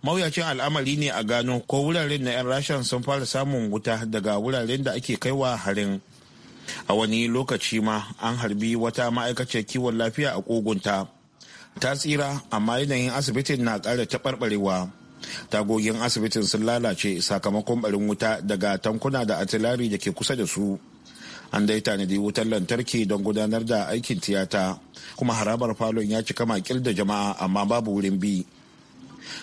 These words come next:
Limaman cocin Rasha da ke birnin Amsterdam na kasar Holland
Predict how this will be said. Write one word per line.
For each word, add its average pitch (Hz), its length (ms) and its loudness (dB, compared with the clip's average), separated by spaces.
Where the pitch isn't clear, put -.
Limaman 135 440 0
cocin 185 320 0
Rasha 131 320 0
da 117 80 0
ke 113 180 0
birnin 139 320 2
Amsterdam 131 540 2
na 113 180 2
kasar 113 320 0
Holland 107 480 0